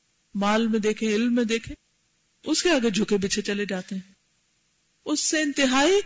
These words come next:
امپریسڈ ہوتے ہیں۔ یہ جو امپریس ہونا ہے نا، یہ کیا ہے دراصل؟ یہ اپنی عاجزی اور خاکساری کا اظہار ہے۔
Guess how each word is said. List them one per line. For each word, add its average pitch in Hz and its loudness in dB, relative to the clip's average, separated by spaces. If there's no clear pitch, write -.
امپریسڈ 269 -2
ہوتے 208 -10
ہیں۔ 156 -12
یہ 262 2
جو 269 2
امپریس 254 0
ہونا 294 0
ہے 302 -4
نا، 381 -8
یہ 240 2
کیا 254 4
ہے 247 0
دراصل؟ 180 -4
یہ 294 0
اپنی 302 0
عاجزی 277 2
اور 330 4
خاکساری 247 0
کا 294 -2
اظہار 214 -4
ہے۔ 202 -6